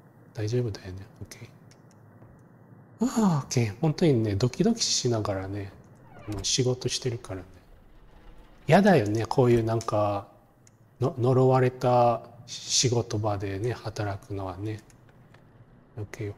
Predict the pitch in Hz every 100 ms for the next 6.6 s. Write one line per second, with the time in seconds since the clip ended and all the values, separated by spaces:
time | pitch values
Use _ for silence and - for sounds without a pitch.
0 | - 131 135 131 110 131 160 165 160 -
1 | 143 139 - - 127 127 - - 120 113
2 | 101 104 117 135 135 131 127 - - 104
3 | 101 117 - 139 113 110 - - 135 -
4 | 131 110 107 101 98 - - - - -
5 | - - 190 185 185 165 156 156 - 135
6 | 123 - 147 - 202